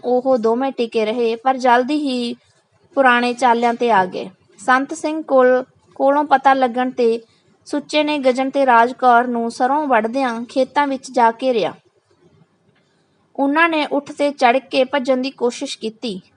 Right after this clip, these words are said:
ਪਰ ਸੁੱਚੇ ਨੇ ਗੋਲੀਆਂ ਮਾਰ ਕੇ ਗੱਜਣ ਤੇ ਰਾਜ ਕੌਰ ਨੂੰ ਮਾਰ ਮੁਕਾਇਆ। ਇੱਥੋਂ ਭੱਜ ਕੇ ਸੁੱਚਾ ਹਰਿਆਣੇ ਦੇ ਸ਼ਹਿਰ ਫਤਿਆਬਾਦ ਦੇ ਪਿੰਡ ਕਰਨੌਲੀ ਵਿਖੇ ਫਿਰ ਸਾਧੂ ਦੇ ਭੇਸ ਵਿੱਚ ਰਹਿਣ ਲੱਗ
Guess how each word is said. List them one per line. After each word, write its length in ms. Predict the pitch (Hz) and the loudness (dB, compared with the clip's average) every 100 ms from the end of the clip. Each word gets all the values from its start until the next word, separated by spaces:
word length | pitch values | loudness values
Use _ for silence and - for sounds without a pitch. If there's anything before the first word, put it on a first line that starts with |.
| _ _ _ _ _ _ _ | _ _ _ _ _ _ _
ਪਰ 280 | 285 285 285 | 4 4 2
ਸੁੱਚੇ 440 | 285 - - 285 | -4 -10 -4 -2
ਨੇ 180 | 277 269 | -2 -2
ਗੋਲੀਆਂ 420 | 247 254 254 262 | 2 2 2 -2
ਮਾਰ 260 | 247 233 233 | 0 0 0
ਕੇ 240 | 247 247 | -2 -2
ਗੱਜਣ 380 | 226 226 247 247 | -2 -4 -4 -4
ਤੇ 200 | 247 233 | -2 2
ਰਾਜ 240 | 220 220 | 2 2
ਕੌਰ 280 | - 226 214 | -2 0 0
ਨੂੰ 160 | 220 226 | -2 -4
ਮਾਰ 220 | 214 226 | -2 -2
ਮੁਕਾਇਆ। 540 | 226 220 196 196 196 202 _ _ _ _ _ _ | -4 -4 -2 -2 -6 -12 _ _ _ _ _ _
ਇੱਥੋਂ 380 | 269 269 - 330 | -6 -6 -2 -2
ਭੱਜ 300 | 311 320 247 | 2 0 0
ਕੇ 220 | 247 262 | -4 -2
ਸੁੱਚਾ 480 | 247 254 240 - 240 | -2 -6 -6 0 2
ਹਰਿਆਣੇ 500 | 233 233 233 226 269 | 2 0 2 2 0
ਦੇ 240 | 277 240 226 - _ _ _ | 0 0 0 -4 _ _ _
ਸ਼ਹਿਰ 460 | - - 226 220 214 | -8 -2 0 0 0
ਫਤਿਆਬਾਦ 720 | 226 233 269 277 247 226 214 | -2 -2 2 2 4 2 2
ਦੇ 120 | 220 | -2
ਪਿੰਡ 320 | 220 220 214 214 _ _ _ _ - | -2 -2 -2 -6 _ _ _ _ -2
ਕਰਨੌਲੀ 600 | 277 254 247 233 269 294 | 0 0 2 2 2 -2
ਵਿਖੇ 400 | 240 - 233 220 | -6 -6 -4 -4
ਫਿਰ 240 | - 262 | 0 -2
ਸਾਧੂ 380 | 254 233 226 262 | 2 2 2 0
ਦੇ 120 | 247 | -4
ਭੇਸ 340 | 240 254 247 | -2 -4 -4
ਵਿੱਚ 220 | 220 220 226 | -8 -10 -6
ਰਹਿਣ 300 | 214 247 240 | -4 -4 -4
ਲੱਗ 220 | 208 | -4